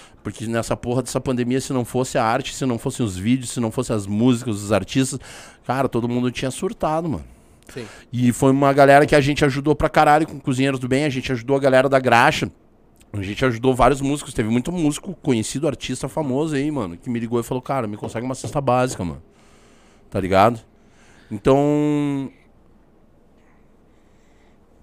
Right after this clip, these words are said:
Speaker 1: a arte salva também, sabe? A gente precisa viver numa sociedade harmônica. A gente precisa viver numa si-, numa sociedade n-,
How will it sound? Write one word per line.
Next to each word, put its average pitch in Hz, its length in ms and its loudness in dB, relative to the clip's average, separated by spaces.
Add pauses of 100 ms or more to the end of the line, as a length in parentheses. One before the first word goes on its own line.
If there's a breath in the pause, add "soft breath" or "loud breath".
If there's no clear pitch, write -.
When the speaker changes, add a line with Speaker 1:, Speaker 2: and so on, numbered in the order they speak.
(580)
Speaker 1:
a 131 100 -6
arte 135 340 -4
salva 151 520 -6
também, 85 380 -12 (640)
sabe? 107 500 -8 (920 soft breath)
A 110 80 -8
gente 131 280 -4
precisa 147 420 -2
viver 135 260 -4
numa 147 180 -4
sociedade 139 800 0 (560)
harmônica. 120 560 0 (840 soft breath)
A 107 40 -6
gente 117 200 -4
precisa 135 440 -2
viver 127 260 0
numa 135 180 -2
si-, - 320 -12
numa 123 300 -2
sociedade 127 720 0
n-, 123 180 -4